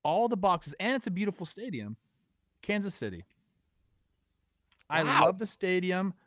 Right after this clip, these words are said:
Speaker 1: The downtown area there is great to walk around. There's breakfast stuff. There's dinner spots. Like, there's nightlife there. There's a couple of, there's, like, an older part and a younger part. And then you go to the park and you could tailgate and do all those things.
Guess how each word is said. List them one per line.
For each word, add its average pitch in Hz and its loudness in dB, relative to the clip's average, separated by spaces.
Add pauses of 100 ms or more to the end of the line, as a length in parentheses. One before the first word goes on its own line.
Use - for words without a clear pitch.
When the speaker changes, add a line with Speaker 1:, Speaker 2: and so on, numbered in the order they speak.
Speaker 1:
The 147 0
downtown 208 2
area 185 4
there 165 2
is 135 -4
great 143 -8
to 117 -6
walk 131 -4
around. 170 -2
There's 110 -12
breakfast 175 -10
stuff. 175 -4
There's 110 -10
dinner 180 -6
spots. 180 -4
Like, 113 -8
there's 107 -12
nightlife 175 -2
there. 180 0
There's 131 -6
a 120 -18
couple 165 -4
of, 123 0 (200)
there's, 151 -4
like, 139 -4
an 131 -6
older 180 4
part 180 2 (160)
and 170 -2
a 175 0
younger 175 2
part. 104 -4 (160)
And 143 -6
then 175 -2
you 170 -2
go 185 2
to 190 0
the 185 -4
park 214 -2
and 143 -2
you 160 -2
could 185 -4
tailgate 208 2
and 117 -4
do 175 -2
all 202 2
those 190 -2
things. 202 -2